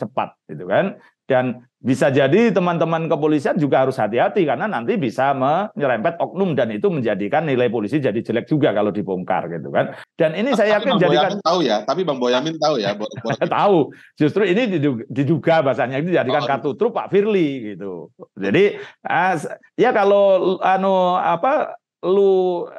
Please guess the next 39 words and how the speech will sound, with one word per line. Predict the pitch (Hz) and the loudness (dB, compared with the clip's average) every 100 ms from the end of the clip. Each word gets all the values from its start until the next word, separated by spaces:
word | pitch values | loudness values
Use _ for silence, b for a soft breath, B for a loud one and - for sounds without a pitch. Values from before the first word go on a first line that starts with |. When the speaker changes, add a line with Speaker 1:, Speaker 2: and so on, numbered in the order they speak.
| - | -12
Speaker 1:
nangkep | 170 175 170 165 | -4 -4 -2 -2
gua, | 135 135 185 208 | 2 4 2 0
tersangka | 160 165 156 156 | -4 -2 -2 0
gua, | 139 214 | 0 0
ya | 196 156 | 2 0
aku | 143 | -2
bongkar | 117 127 156 226 180 147 | -2 -2 -2 -2 -2 -4
urusan | 151 147 147 | -4 -4 -4
oknum | 143 135 143 | -4 -6 -6
kalian | 135 147 190 143 123 92 | -2 0 2 0 -2 -8
gitu. | 80 90 | -12 -14
Setidaknya | 92 123 127 131 208 196 B B - | -6 -2 0 0 0 -2 B B -10
menjadi, | 143 143 143 127 151 151 | -4 2 2 4 4 4
anu, | 139 139 | 2 0
apa, | 113 202 214 | 0 0 0
terbelah | 160 117 131 127 | 0 0 0 2
lagi | 147 165 143 | 0 0 -2
publik | 113 107 117 117 | -2 -4 -4 -6
misalnya. | - 85 82 98 | -8 -12 -10 -6
Nah, | 98 101 | -4 -2
maka | 95 190 208 B B - | 0 0 0 B B -2
mungkin | 196 254 240 | 0 2 2
teman-teman | 214 190 185 180 180 | 2 2 2 2 2
ke-, | 175 | 2
anu, | 175 170 175 | 2 2 0
penyidik | 165 151 139 139 | 0 0 0 0
ini | 143 240 | 0 0
me-, | 196 175 175 156 156 160 | 0 0 -2 -2 -4 -4
mencoba | 160 160 131 156 | -2 0 2 0
me-, | 151 151 147 143 143 143 139 139 | 2 2 2 2 0 0 -2 -4
anu, | 131 135 156 147 | -4 -4 -4 -6
mengkanalisasi | - 156 151 147 147 147 - 190 | -4 -4 0 0 0 -2 0 0
lah | 113 92 | 0 -2
supaya | 139 104 101 156 | -6 -4 0 0
tidak | 160 107 - | 0 0 -2
berefek | 113 110 - 151 - | -2 -6 -4 -6 -6
gitu | 92 90 | -16 -10
kan. | 90 139 202 | -4 -4 -4
Tapi | 113 202 - | -2 -2 -2